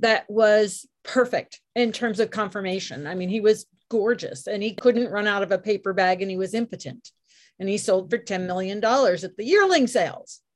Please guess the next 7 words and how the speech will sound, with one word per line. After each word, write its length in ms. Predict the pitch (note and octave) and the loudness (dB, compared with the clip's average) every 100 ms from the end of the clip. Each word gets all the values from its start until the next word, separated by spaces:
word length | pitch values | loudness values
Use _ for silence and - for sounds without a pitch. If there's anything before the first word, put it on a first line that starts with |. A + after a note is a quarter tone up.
| - | -6
<laughs> 60 | - - C6+ C6+ - - - - _ - | -4 -2 -4 -6 -8 -12 -16 -20 _ -4
And 280 | B3 B3+ A3+ | 2 4 4
that 240 | A#3+ A3 | 0 0
was, 440 | E3+ C4 B3 A3+ - | 4 4 4 -6 -14
I 280 | - A#3 B3 | -6 -4 -4
disappeared. 800 | A#3 C#4 D4 D#4 E4+ A#3 F#3 F#3 _ - - | -2 -2 -2 -2 4 4 2 -8 _ -20 -12
<laughs> 100 | - | 0